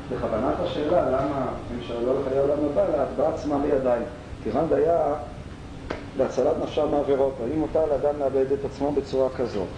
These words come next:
ושמשון המית עצמו לא להצלת נפשו מעבירות, ולא להצלת ישראל, רק כדי להעמיד פלישתים הרבה, ולנקום נקמתו. ועל ידי זה היה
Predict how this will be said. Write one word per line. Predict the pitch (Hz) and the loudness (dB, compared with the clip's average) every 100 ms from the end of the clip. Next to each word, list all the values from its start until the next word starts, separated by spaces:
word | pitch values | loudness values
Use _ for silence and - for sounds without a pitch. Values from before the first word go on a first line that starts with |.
| - - - | -12 -12 -4
ושמשון | 120 151 - 160 147 - 208 226 | 0 0 0 0 0 2 2 2
המית | 180 175 196 196 | 0 2 0 0
עצמו | 180 - - 170 202 160 127 151 | -2 -4 -4 2 4 2 0 2
לא | 170 262 294 | 2 4 4
להצלת | 269 202 - 175 160 196 185 | 2 0 0 0 2 2 0
נפשו | 175 165 - 175 | 0 0 2 2
מעבירות, | 175 175 165 170 156 147 165 170 - - - - - - - - - | 2 2 2 2 2 4 2 0 -8 -14 -14 -14 -14 -14 -14 -8 2
ולא | 156 185 202 269 | 4 6 4 4
להצלת | 277 254 247 226 220 220 | 0 2 2 2 2 0
ישראל, | 226 - 208 214 208 214 226 - - - - - - - - - - | -2 -2 4 6 6 4 2 -2 -8 -14 -14 -14 -14 -14 -14 -6 2
רק | - 226 | 2 2
כדי | 220 190 262 277 | 0 2 2 4
להעמיד | 277 269 269 - | 2 2 0 -2
פלישתים | 254 - 254 277 | -4 -2 0 4
הרבה, | 262 226 240 - - - - 104 | 4 4 2 -2 -10 -12 -10 0
ולנקום | 160 190 214 214 - 302 311 285 240 - - | 4 4 2 2 4 6 6 4 2 -4 -4
נקמתו. | 185 - - 196 202 220 165 - - - - - - - - | -4 -2 0 0 2 2 2 0 -8 -12 -12 -12 -14 -12 -4
ועל | 214 185 | -2 0
ידי | 196 - | 2 4
זה | 208 220 | 4 4
היה | 233 190 | 2 2